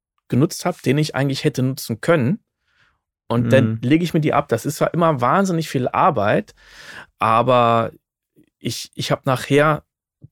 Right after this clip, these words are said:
Speaker 1: Zugriff auf die Sounds, weil ich dann nicht nur im Omnisphere oder nicht nur in Vibra gucke. Und auch wie du sagst, das mit dem Programmieren.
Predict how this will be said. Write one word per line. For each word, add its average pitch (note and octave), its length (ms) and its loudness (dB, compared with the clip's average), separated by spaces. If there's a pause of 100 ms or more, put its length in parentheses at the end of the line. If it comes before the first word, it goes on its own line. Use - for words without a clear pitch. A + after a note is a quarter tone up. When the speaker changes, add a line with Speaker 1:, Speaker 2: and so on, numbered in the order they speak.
Speaker 1:
Zugriff E3+ 400 -2
auf C#3+ 100 -2
die B2+ 100 -2
Sounds, D3+ 360 0
weil B2 80 2
ich B2 80 -2
dann A#2 180 2
nicht D#3+ 300 2
nur G3+ 180 6
im A#2+ 140 -2
Omnisphere A2+ 540 0
oder A#2+ 200 2
nicht C3+ 260 -2
nur D3 220 0
in A#2 140 -2
Vibra A2+ 280 -4
gucke. C#3 380 0 (840)
Und A#2 420 2 (480)
auch - 160 -14
wie A#2 60 -6
du G#2+ 80 -8
sagst, A2 260 -2
das - 140 -6
mit A#2+ 100 -2
dem A2+ 120 0
Programmieren. A2+ 600 2